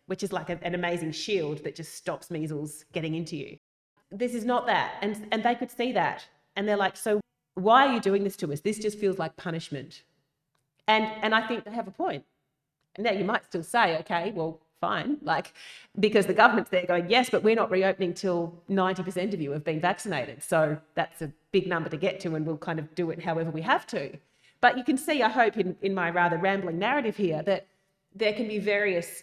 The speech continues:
drivers that governments are trying to get to when they're mandating. And if we are not transparent about what they're trying to do, it ends up being this sort of black and white of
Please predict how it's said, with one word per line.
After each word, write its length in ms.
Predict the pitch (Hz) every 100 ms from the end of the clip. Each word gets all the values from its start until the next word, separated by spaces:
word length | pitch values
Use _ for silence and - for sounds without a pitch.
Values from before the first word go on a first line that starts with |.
| 165
drivers 560 | 202 196 202 185 156 156
that 180 | - -
governments 640 | 175 180 170 165 - - 160
are 100 | 160
trying 280 | - 175
to 60 | 160
get 280 | 156 175 -
to 220 | - 151
when 240 | 147 160 151
they're 120 | 147
mandating. 640 | 147 143 139 135 127 143 - _ _ _ _
And 480 | 185 165 156 156 - - _ 175
if 200 | 190 190
we 380 | 226 226 208 190
are 100 | 190
not 220 | 180 -
transparent 720 | 196 170 160 233 240 220 185
about 360 | 180 175 160 -
what 220 | 175 185
they're 100 | 175
trying 260 | 170 170 165
to 60 | 160
do, 280 | 240 214
it 100 | 165
ends 200 | 190 190
up 200 | 190 -
being 200 | 185 165
this 120 | 165 165
sort 120 | 165
of 80 | 151
black 240 | 165 165
and 120 | 170
white 240 | 165 160 156
of 240 | 143